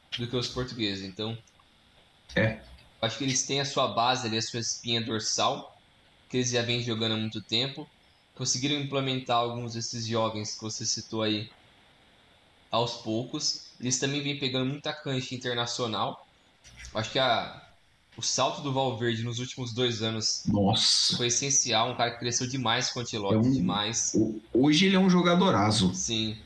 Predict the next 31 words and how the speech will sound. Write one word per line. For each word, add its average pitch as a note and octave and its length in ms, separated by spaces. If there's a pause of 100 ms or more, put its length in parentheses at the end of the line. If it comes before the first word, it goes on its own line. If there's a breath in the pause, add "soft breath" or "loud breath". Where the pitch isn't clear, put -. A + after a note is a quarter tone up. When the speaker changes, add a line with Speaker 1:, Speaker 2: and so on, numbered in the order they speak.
(360 soft breath)
Speaker 2:
Assim, G2 380
ele, G2+ 240
ele B2+ 240
se C#3+ 200
transformou D3 480
num F#3 60
jogador D3+ 360
que G3 80
eu D#3 40
não D3 100
imaginaria F3+ 580
que - 80
ele D#3+ 80
se, - 140
que - 300
ele C#3 140
se - 160
transformaria. D3 680
Speaker 1:
Sim. A2 420
Pra C3+ 140
mim, F3 140
ele G3 120
ia F#3+ 140
ser F3+ 140
um F3+ 140
cara E3 360 (400)
de B2 180
elenco C#3+ 520
pro F#3 120
Real D3+ 180
Madrid, C3+ 480